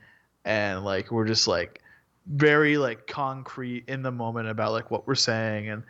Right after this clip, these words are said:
and then we grow up and we look back on that shit and we're just like, "Fuck, I was so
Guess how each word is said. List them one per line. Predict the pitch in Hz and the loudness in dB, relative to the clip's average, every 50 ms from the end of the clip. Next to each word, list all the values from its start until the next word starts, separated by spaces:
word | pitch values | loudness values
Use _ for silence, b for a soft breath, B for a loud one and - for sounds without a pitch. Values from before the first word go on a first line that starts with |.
| B B B B B B B _ _ _ _ _ _ _ _ _ _ _ _ _ _ _ _ - | B B B B B B B _ _ _ _ _ _ _ _ _ _ _ _ _ _ _ _ 0
and | 131 131 | 2 4
then | 135 135 127 123 123 120 110 | 4 2 2 0 -4 -6 -6
we | 131 127 117 | -6 -4 -2
grow | 120 123 117 110 127 | 0 2 2 4 4
up | 160 165 110 92 90 - - - _ _ - | 4 4 2 0 -2 -6 -12 -20 _ _ -12
and | 113 117 | -10 -8
we | 117 120 | -8 -6
look | 117 120 120 120 | -6 -6 -4 -2
back | 123 127 135 139 - 131 | 0 0 0 0 -2 -6
on | 110 104 | -10 -10
that | 95 92 92 - | -12 -14 -14 -12
shit | - 107 98 | -10 -10 -10
and | - 104 | -10 -10
we're | 113 | -12
just | 107 - | -10 -10
like, | 104 98 - | -12 -12 -14
"Fuck, | - - - - 113 104 104 - - | -18 -16 -8 -6 -6 -6 -6 -6 -6
I | - 117 | -6 -6
was | 113 113 104 104 - | -4 -4 -4 -2 0
so | 127 - - 104 110 107 107 110 110 | 0 0 0 0 -2 -4 -4 -6 -8